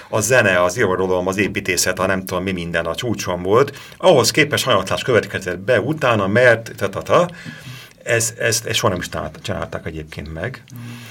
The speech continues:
Egymás mellé teszik, nivellálva, volt ez, volt az, volt amaz, és, és nem érződik tulajdonképpen benne, hogy mi, mi az érték.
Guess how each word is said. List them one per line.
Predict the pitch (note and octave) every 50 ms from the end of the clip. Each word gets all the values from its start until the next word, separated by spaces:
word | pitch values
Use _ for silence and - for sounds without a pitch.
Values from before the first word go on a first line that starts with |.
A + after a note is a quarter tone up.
| - - -
Egymás | - A3 A#3+ A3+ F3+ B2 G2+ G2 -
mellé | - F3+ D3+ A#2 G2+
teszik, | - - G#3+ G#3 - - C#3 C3 - -
nivellálva, | E3+ E3 F3 E3+ B2+ B2+ A#2+ A2+ A2 G#2 G#2 G2+ G2 F#2 G2 G2 G2 G2 G2 - - - _
volt | G#3+ F#3+ D3 G#2+ F#3+ F#3+ G3
ez, | A3 G#3+ E3+ D#3
volt | B2 A2 G2+ F#2+ -
az, | E3 E3+ E3 B2 F2+
volt | F2 E2+ - -
amaz, | E3+ D#3+ D3 C3 B2+ B2+ B2 - - - - - - - - _
és, | - B2+ A#2+ A#2 A2 - -
és | - A#2 A2+ A2 - - A2 G2+ - - C#3
nem | C#3+ E3 D3+ A#2
érződik | A#2 B2 A#2 G#2 F#2+ F2 F2+ F2 E2+ D#2+ F2 F2 -
tulajdonképpen | - G2 F#2 F2 - F2+ E2+ - - F#2 F2+ F2 F2 F2+ - - - E2 - F#2+
benne, | G2+ G2 F#2 F#2 F#2 F#2+ G#2
hogy | G2+ G2 F#2+ F#2+
mi, | G2+ G2+ G2+ B2+
mi | C3+ C#3
az | C3 B2 B2
érték. | C#3+ C3 G2 - - - - - - - - -